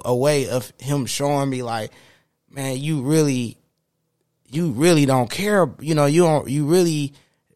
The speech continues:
not supporting me like that, 'cause it's only a dollar or two dollars, whatever." I'm assuming it was a dollar. I don't think it was two dollars. Not in, like, two thousand seven, two dollars for some,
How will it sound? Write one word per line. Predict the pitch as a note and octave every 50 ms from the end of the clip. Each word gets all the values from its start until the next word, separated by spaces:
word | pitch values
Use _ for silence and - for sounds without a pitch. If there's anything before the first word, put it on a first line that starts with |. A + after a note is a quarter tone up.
| _ _ _ _ -
not | C3 D#3 D3 D3 B2 -
supporting | - - A2 - - - B3 A3+ F#3 F3+ E3+ D3+
me | C#3 B2+ A#2+
like | G#2+ G2+ G2+ G2+ F2 -
that, | F2+ D#2 C#2+ B1 - -
'cause | - D#3 D#3 E3+
it's | G3+ G3+ G3+
only | G3 G3 F3+ E3 C#3+
a | A#2+
dollar | A2 B2 C3+ C#3 G2+ D2+ C#2 C#2 D2+ E2 F2+
or |
two | F#2+ - - E3+ E3+
dollars, | C#3+ C3+ C3+ B2 A2+ G#2+ G2+ G2
whatever." | G2 A#2 C3 C#3 C3+ G#2 G#2
I'm | B2+ D#3+ E3 D3
assuming | C3 A#2+ - F3 E3+ D#3 C3 B2
it | A#2
was | A2 G#2 F#2+
a | F2
dollar. | E2+ F#2 G2+ G2 - - - - - -
I | - -
don't | A#2+ B2 A#2 -
think | - C#2
it | A#1+ A#1+
was | A1+ -
two | - - B2 G#2+
dollars. | D2 A#1 - - - - - _ _ _ _ _ _ _ _ _ _ _ _ _ -
Not | - A2 A2+ G2+
in, | F#2+ F#2 F#2 D#2
like, | C2+ D2 D2 C2
two | - - B2+ A#2+
thousand | - G#2 A2 G2 D#2+ D#2 F2 F2 -
seven, | - - B2 B2 A#2 G2 D#2 D#2+ D#2+
two | - - G#2+ F#2+
dollars | E2+ F#2+ F#2+ F2+ F2 F2+ -
for | - D2 D#2
some, | D2+ - C#2 C#2 C2+ A1+ -